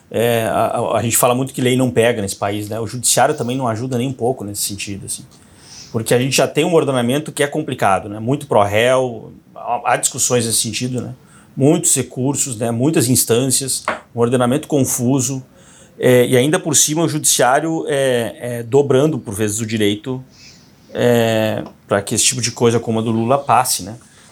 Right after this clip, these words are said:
Eu, eu até acho que há alguns vícios, de fato, na instrumentalização toda do processo do Lula. Agora, a gente vai,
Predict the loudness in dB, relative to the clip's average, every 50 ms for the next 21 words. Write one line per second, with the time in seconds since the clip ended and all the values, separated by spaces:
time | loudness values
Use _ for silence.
0 | _ _ -4 -2 -2 -2 0 2 4 4 4 4 4 4 6 6 4 4 4 4
1 | 4 4 4 4 2 0 0 2 2 0 0 0 0 -2 2 4 4 4 4 2
2 | 0 -4 -4 -6 -6 -8 -8 -8 -6 -6 -6 -6 -6 -6 -6 -4 -6 -6 -6 -6
3 | -6 -4 -4 -4 -6 -6 -4 -2 -2 -2 -2 -2 -4 -6 -6 -6 -8 -10 -12 -16
4 | _ -20 -20 -20 -20 -20 -20 -20 -20 -20 -20 -4 -2 0 4 6 6 6 6 4
5 | 0 0 0 -2 0 2 2 2 2 0